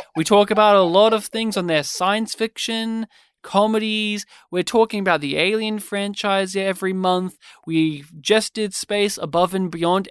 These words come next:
episode by episode. We are going through so much. We have a group Discord as well.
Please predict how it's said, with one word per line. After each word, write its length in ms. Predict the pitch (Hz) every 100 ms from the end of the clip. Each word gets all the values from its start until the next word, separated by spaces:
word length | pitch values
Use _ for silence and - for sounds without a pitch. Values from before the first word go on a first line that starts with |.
| -
episode 600 | 185 202 185 190 185 165
by 180 | 165 -
episode. 840 | 202 196 202 190 - 196 196 190 190 - - -
We 360 | 175 202 202 -
are 280 | 185 180
going 680 | 165 156 202 202 196 196 185
through 800 | - - 175 185 190 185 185 180 _ _
so 500 | - - 233 240 254
much. 400 | 226 220 202 -
We 100 | 196
have 140 | 185
a 140 | 175 165
group 420 | 151 175 262 -
Discord 520 | 233 226 - 220 214
as 160 | 156 143
well. 340 | 170 196 208